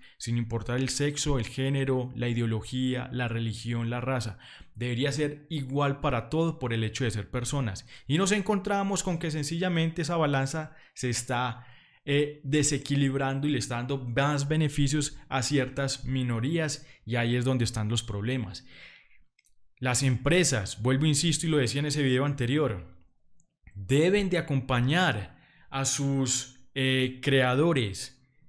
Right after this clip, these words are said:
durante todo el proceso. Ya creo que la persona tiene mucha presión de la situación ante, a, a, ante un juicio,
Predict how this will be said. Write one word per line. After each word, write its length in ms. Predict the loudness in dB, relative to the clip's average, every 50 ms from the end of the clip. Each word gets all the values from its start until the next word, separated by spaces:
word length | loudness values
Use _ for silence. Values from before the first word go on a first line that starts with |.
| -20 -20 _ _ _ _
durante 580 | _ 2 4 4 6 6 4 2 0 0 -2 -2
todo 240 | 0 2 2 4 4
el 100 | 4 4
proceso. 680 | 2 0 0 0 0 0 0 -2 -2 -6 -8 -10 -14 -20 _ _ _ _
Ya 400 | -14 -10 -4 -2 -2 -2 -2 -2
creo 300 | -2 -2 0 0 -2 -2
que 100 | -2 -2
la 180 | 0 -2 -2 -2
persona 800 | -2 -2 -2 -2 -2 -2 -2 -2 0 0 0 -2 -2 -4 -8 -10
tiene 300 | -6 -4 -4 -4 -2 0
mucha 1040 | 0 2 2 2 0 -2 -2 -4 -4 -4 -4 -4 -2 -4 -4 -6 -10 -14 -20 -12 _
presión 760 | -4 -2 -2 0 -2 -2 -2 -2 0 0 0 -2 -2 -4 -8 -14 -20 -20 -20 -20 _ _ _ -20 -20 -20
de 220 | -10 -4 -2 0 0
la 140 | 0 0 -2
situación 560 | -2 -4 -6 -4 -4 -2 -2 -2 -2 -2 -2
ante, 420 | -2 -4 -4 -4 -2 -2 -4 -4
a, 140 | -4 -6 -6
a, 380 | -6 -6 -8 -8 -6 -6 -4 -4
ante 180 | -4 -2 -2
un 100 | -2 -2
juicio, 540 | 2 2 2 2 2 0 -2 -4 -4 -6 -10